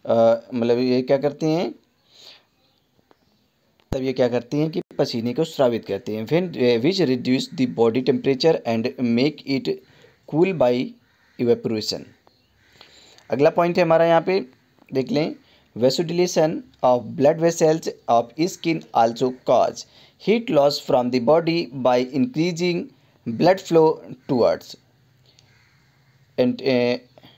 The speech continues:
arterioles and capillaries in the dermis from, uh, where heat,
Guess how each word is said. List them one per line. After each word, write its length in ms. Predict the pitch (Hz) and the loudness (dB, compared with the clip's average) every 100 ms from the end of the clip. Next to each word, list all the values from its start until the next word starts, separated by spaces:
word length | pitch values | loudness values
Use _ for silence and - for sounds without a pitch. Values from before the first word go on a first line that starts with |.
| _ _ _ _ - | _ _ _ _ 0
arterioles 840 | 131 127 147 135 127 135 160 175 - - _ _ _ - | 2 2 2 2 4 4 2 -2 -6 -8 _ _ _ 2
and 340 | 127 120 123 156 - | 4 4 2 -2 0
capillaries 600 | 127 131 127 135 165 180 - _ _ _ _ _ _ 156 | 0 0 0 2 0 0 -8 _ _ _ _ _ _ 0
in 180 | 139 | 2
the 180 | 131 135 - - | 0 -2 -4 -10
dermis 600 | 117 143 123 85 - - _ _ _ - - | 0 2 2 -4 -12 -16 _ _ _ -10 2
from, 300 | 160 190 226 | 4 4 0
uh, 580 | 226 - 131 123 123 113 | -8 -6 0 2 2 0
where 300 | 175 202 220 | 2 4 4
heat, 380 | 247 147 156 | 0 0 -2